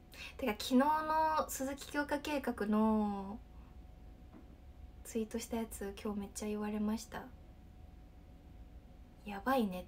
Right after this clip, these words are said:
て、あれ、あの、そう、一番言われたのが、「フクロウ、あれやばい」って言われました。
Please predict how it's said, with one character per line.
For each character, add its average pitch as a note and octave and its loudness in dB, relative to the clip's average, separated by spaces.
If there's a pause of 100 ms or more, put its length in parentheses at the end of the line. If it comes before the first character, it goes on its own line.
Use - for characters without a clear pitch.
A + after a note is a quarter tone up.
(100)
て、 - -8
あ G3+ -10
れ、 A3 -12
あ G3 -4
の、 F#3+ -6 (1600)
そ - -8
う、 G#3+ -2
一 G3+ -2
番 C#4+ 8
言 C#4+ 0
わ C#4+ 6
れ C#4 8
た C#4 6
の A3 6
が、 G3+ 0
「フ - -8
ク C#4 0
ロ G3 4
ウ、 - -14 (840)
あ G3+ -6
れ G3 -6
や G3 -6
ば A3+ 0
い」 G#3+ 2
っ G3 -4
て - -12
言 F#3 -8
わ F#3 -8
れ F#3+ -10
ま F#3+ -10
し - -12
た。 - -14